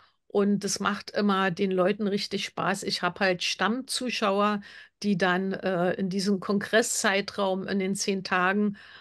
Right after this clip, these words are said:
immer gar kein Fernseh gucken, sondern dann immer Biobalkon T V. Und bei mir ist die Besonderheit, ähm,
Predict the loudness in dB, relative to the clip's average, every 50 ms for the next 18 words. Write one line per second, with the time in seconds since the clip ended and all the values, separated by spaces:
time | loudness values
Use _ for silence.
0 | -20 -20 _ -6 -2 0 2 2 0 2 0 -2 -2 0 0 -2 -2 -2 -2 -2
1 | -2 2 2 2 2 2 0 -2 -2 -6 -6 -4 0 0 0 0 0 -2 0 0
2 | 0 0 0 0 0 0 0 0 0 2 2 2 0 2 0 2 4 4 4 4
3 | 4 2 2 2 0 -2 -2 0 0 -2 -2 -2 -4 -4 -2 0 2 2 4 4
4 | 2 0 -2 -6 -18 -20 -20 -20 -20 -20 -20 _ _ _ -2 -2 0 0 -2 -2
5 | 0 2 2 2 4 2 2 2 2 -2 -2 0 0 0 0 0 0 0 0 0
6 | 0 0 0 -2 -2 -4 -12 -18 -18 -20 _ _ _ _ _ -2 0 2 2 2
7 | 0 -2 -4